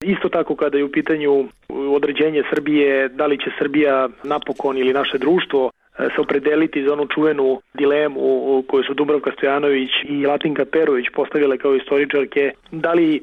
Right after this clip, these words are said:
je nama važno kakva nam je država ili kolika nam je država. To su dva koncepta, jedan je, dakle, pobedio tih devedesetih godina i doveo je do masovnih ubistava, do masovnih zločina, do progona. Na kraju, čini mi se da je srpski narod platio najveću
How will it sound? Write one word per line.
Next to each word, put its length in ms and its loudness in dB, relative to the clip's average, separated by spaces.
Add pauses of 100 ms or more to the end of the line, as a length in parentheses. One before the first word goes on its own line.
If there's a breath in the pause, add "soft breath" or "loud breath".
(140)
je 100 -2
nama 200 0
važno 360 0
kakva 280 -2
nam 160 0
je 60 4
država 360 2
ili 140 2
kolika 320 0
nam 140 -4
je 60 -8
država. 360 -2 (500 loud breath)
To 200 0
su 80 2
dva 260 -2
koncepta, 640 -2
jedan 380 0
je, 160 2
dakle, 280 0
pobedio 420 2
tih 180 -6
devedesetih 480 0
godina 420 0
i 140 2
doveo 400 2
je 80 2
do 280 2 (120)
masovnih 540 -2
ubistava, 840 2
do 160 0
masovnih 460 -2
zločina, 520 0
do 100 0
progona. 720 0 (420 loud breath)
Na 140 -2
kraju, 520 2
čini 160 -2
mi 220 0
se 80 2
da 120 0
je 180 4
srpski 260 -4
narod 340 2
platio 400 -2
najveću 380 0